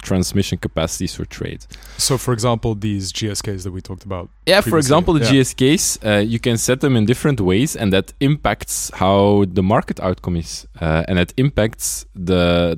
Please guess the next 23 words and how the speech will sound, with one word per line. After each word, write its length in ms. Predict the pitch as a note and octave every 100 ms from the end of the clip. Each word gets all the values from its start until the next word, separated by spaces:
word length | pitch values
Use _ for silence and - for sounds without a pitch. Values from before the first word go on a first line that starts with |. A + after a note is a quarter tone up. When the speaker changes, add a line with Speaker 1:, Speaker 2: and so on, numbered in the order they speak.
| -
Speaker 1:
the, 300 | F2 E2+ D#2+
the 120 | F#2
social 420 | - G#2 - F#2+
welfare 400 | E2+ A2+ - F2+
gain 340 | E2+ F#2 G#2 B2+
that 180 | F#2+ D#2
we 120 | D#2+
have 480 | D2 F2 A2+ - -
of, 320 | E2 F2 -
of 140 | E2+ F2
installing 540 | D#2+ - G2 G2+ G#2
flow-based 360 | G2+ F#2 F#2+ A2
market 280 | C3 -
coupling, 320 | - E2 E2 D#2+
for 160 | -
example. 480 | D#2 E2 - - - - - - - - - - -
Um, 640 | F2 F2+ F2+ F2+ F2+ F#2 -
another 320 | G#2 G#2+ E3 D3+
example 500 | G#2 F#2+ G#2 - G#2+
could 220 | G#2 E2
be 240 | F#2+ A#2
that, 300 | F2+ F2 C#2+
that 140 | E2+